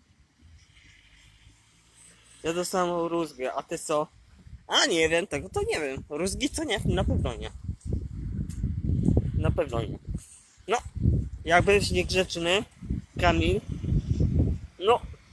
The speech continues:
zasłu-, zasłużyło cię za, na rózgę.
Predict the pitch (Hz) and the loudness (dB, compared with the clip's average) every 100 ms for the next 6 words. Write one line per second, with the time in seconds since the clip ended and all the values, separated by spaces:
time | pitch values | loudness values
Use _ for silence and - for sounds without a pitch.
0 | - - - - - - - - 165 - | -10 -8 -6 -8 -12 -16 -14 -10 -8 -8
1 | 175 160 156 _ _ _ - 175 - 180 | -8 -10 -14 _ _ _ -6 -4 -4 -2
2 | 180 190 220 143 - 143 - 135 143 139 | 0 2 2 0 -4 -10 -12 -12 -4 -4
3 | 120 139 139 135 - _ - 165 160 120 | -6 -8 -8 -8 -14 _ -8 -4 -4 -4
4 | 131 | -6